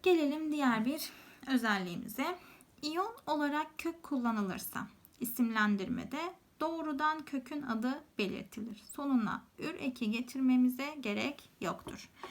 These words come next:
Mesela bunun, e, kökün adı nedir? Sülfat. O zaman ne diyeceğim? Magnezyum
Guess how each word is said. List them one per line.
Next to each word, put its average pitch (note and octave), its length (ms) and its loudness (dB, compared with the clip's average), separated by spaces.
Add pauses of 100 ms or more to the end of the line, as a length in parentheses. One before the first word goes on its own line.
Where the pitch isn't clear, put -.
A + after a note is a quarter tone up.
(200)
Mesela A3 460 -2 (760)
bunun, F4 260 0 (1600)
e, G#3+ 480 2
kökün D4+ 340 0
adı A#3 300 4
nedir? A3 500 0 (160)
Sülfat. - 760 -2 (160)
O A#3+ 80 2
zaman F#3+ 340 0 (500)
ne B3+ 180 4
diyeceğim? A#3 400 2 (2000)
Magnezyum C#4 1080 -2